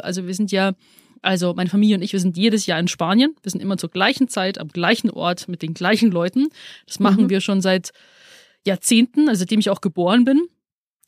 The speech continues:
Speaker 1: Jedes Jahr im August nach Spanien, das ist so geschriebenes Gesetz, das ist unser Familienurlaub, da sind wir dann auch in drei, äh, sind wir dann drei Wochen ungefähr. Und, ähm,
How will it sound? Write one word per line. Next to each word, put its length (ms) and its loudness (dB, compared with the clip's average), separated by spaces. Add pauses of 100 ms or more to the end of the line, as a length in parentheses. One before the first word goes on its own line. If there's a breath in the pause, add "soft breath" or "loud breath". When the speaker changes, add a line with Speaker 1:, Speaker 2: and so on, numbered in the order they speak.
(160)
Speaker 1:
Jedes 300 0
Jahr 160 2
im 80 0
August 300 -2
nach 80 -2
Spanien, 400 0
das 80 -2
ist 140 -4
so 160 -4
geschriebenes 500 0
Gesetz, 360 -4
das 120 -6
ist 60 -8
unser 180 -4
Familienurlaub, 680 2
da 80 -4
sind 140 -4
wir 80 -6
dann 80 -10
auch 100 -10
in 80 -4
drei, 200 -2 (160)
äh, 360 -4
sind 120 -2
wir 60 2
dann 100 0
drei 240 0
Wochen 160 2
ungefähr. 420 0 (800 loud breath)
Und, 480 2
ähm, 880 0